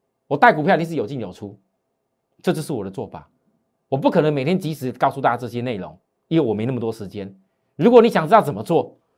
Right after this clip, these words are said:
各位，你不要忘了，我们这个加一，就是希望你能够好好的把你资金做好一个有所规划哦。好，讲到这里，加一的股票，好，我们留待下一档来讲好不好？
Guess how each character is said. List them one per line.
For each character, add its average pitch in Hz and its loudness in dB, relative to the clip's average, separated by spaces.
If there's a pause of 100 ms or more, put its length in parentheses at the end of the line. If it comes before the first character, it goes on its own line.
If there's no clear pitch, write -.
(440)
各 151 6
位， 139 2 (520)
你 120 -6
不 131 -2
要 151 4
忘 139 -2
了， 95 -12 (200)
我 113 -6
们 123 -6
这 160 -6
个 151 -4
加 127 -10
一， 117 -12 (600)
就 151 -10
是 143 -10
希 135 -12
望 120 -4
你 85 -16 (300)
能 117 -10
够 143 -4
好 107 -10
好 107 -10
的 104 -14 (340)
把 113 -6
你 107 -8
资 98 -18
金 110 -12
做 117 -10
好 92 -18
一 92 -14
个 95 -14
有 107 -10
所 92 -16
规 92 -16
划 95 -20 (120)
哦。 98 -14 (380)
好， 104 -8 (520)
讲 120 -4
到 143 -2
这 139 -4
里， 95 -10 (540)
加 127 -2
一 131 -6
的 117 -4
股 87 -16
票， 101 -10 (720)
好， 92 -12 (160)
我 107 -14
们 107 -10
留 113 -6
待 127 -8
下 117 -12
一 110 -10
档 85 -18
来 85 -16
讲 85 -18
好 78 -20
不 90 -16
好？ 87 -16